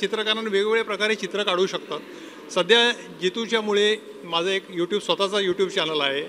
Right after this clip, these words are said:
ज्याच्यावर शंभर चित्र आतापर्यंत मी demonstrate केलेली आहेत. अप्रतिम, लोक बरेचसे येतात. माझ्या चित्राचं आणि YouTube चॅनलचं वैशिष्ट्य हेच आहे की त्या ठिकाणी मी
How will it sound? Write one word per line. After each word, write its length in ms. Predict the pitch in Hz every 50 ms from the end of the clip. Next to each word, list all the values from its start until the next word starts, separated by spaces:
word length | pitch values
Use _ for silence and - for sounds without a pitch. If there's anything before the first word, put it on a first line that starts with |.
| - - -
ज्याच्यावर 340 | 156 156 139 185 185 196 190 196
शंभर 280 | - 175 165 175 214 214
चित्र 440 | - - 190 - 208 190 190 175 180 - - - -
आतापर्यंत 500 | 175 208 - 196 185 190 196 196 196 202 196
मी 300 | 196 196 208 226 240 226 - - - - - - 156
demonstrate 480 | 160 170 208 202 - - 220 208 214
केलेली 300 | - 170 156 156 151 147
आहेत. 220 | 139 135 139 131 131 185
अप्रतिम, 460 | 165 - 196 196 202 202 208 185 165
लोक 220 | 160 165 160 190
बरेचसे 380 | 196 160 170 185 202 202 - 208
येतात. 280 | 196 180 165 175 165 165 151 - - - - - - - - - - - - -
माझ्या 320 | 151 151 156 160 208 220
चित्राचं 680 | 214 220 208 240 220 226 220 233 226 220 226 220 220 220
आणि 200 | 214 220 226 214
YouTube 240 | 208 208 226 220
चॅनलचं 400 | 202 - 233 214 226 226 220 233
वैशिष्ट्य 400 | 214 202 196 - - 208 - 240
हेच 200 | 208 196 214 214
आहे 260 | 220 185 170 170 165 196
की 200 | 202 - - 202
त्या 160 | 190 202 208
ठिकाणी 500 | 214 233 214 240 240 247 226 202 220 226 - - - - - - - - - 190
मी 540 | 190 190 185 214 247 262 269 269 262 214